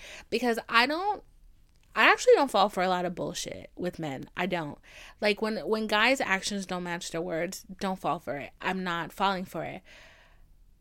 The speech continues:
So that's why I know if I ever end up with the wrong guy, it's gonna be severe, because I don't fall for the shit.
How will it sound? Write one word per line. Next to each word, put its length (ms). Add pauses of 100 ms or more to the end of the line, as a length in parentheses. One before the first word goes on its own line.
(220)
So 260
that's 280
why 180
I 160
know 240
if 240
I 100
ever 300
end 260
up 180
with 120
the 160
wrong 480
guy, 720 (220)
it's 260 (100)
gonna 320
be 340
severe, 840 (500)
because 680 (800)
I 280
don't 380
fall 360
for 260
the 120
shit. 580